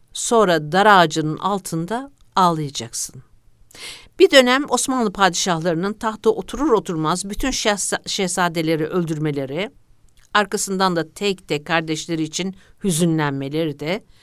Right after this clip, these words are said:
bu devlet için zorunlu acımasızlık mantığıyla meşrulaştırılmıştı. Babamı özlüyor, ona bu konuları açmak ve onunla konuşmak istiyor ama beni eleştirebileceğini düşünüp çekiniyordum.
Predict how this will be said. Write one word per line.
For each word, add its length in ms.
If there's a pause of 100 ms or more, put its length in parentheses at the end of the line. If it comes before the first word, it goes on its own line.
(340)
bu 300
devlet 460
için 320
zorunlu 540
acımasızlık 800
mantığıyla 760 (380)
meşrulaştırılmıştı. 1400 (2250)
Babamı 380
özlüyor, 840 (200)
ona 260
bu 120
konuları 460
açmak 520
ve 260
onunla 340
konuşmak 480
istiyor 440
ama 260
beni 160
eleştirebileceğini 1040
düşünüp 640
çekiniyordum. 720